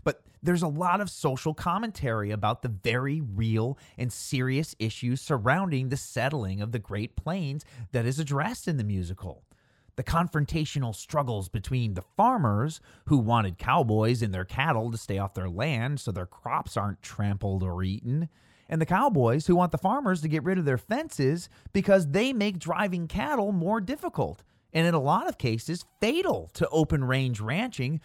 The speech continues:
which rely on the natural herding paths of grazing animals, which, of course, go through the most fertile lands for farming.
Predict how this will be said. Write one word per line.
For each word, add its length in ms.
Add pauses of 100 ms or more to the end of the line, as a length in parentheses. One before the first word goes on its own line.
(160)
which 260
rely 560
on 200
the 60
natural 640
herding 480
paths 480
of 180
grazing 560
animals, 640
which, 340 (160)
of 160
course, 520 (260)
go 280
through 340
the 100
most 480
fertile 340
lands 400
for 160
farming. 680